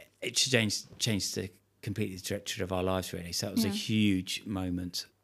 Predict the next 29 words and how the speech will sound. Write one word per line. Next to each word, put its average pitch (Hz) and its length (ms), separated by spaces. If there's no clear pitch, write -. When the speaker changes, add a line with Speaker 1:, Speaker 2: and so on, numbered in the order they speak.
Speaker 1:
So 92 360
to, - 120
to 101 300
receive 104 420
that, 98 200
they 147 160
wouldn't 123 260
have 113 100
thought 120 220
it 113 140
massive 117 360
probably 123 240
in 117 40
the 117 60
moment. 135 400
But 247 100
Speaker 2:
Yeah. 214 200
Speaker 1:
they, - 200
yeah. 95 180
Speaker 2:
Was 247 200
it 269 120
something 254 320
that 233 120
it 233 60
was 220 220
already 214 340
in 226 80
your 214 160
heart, 208 380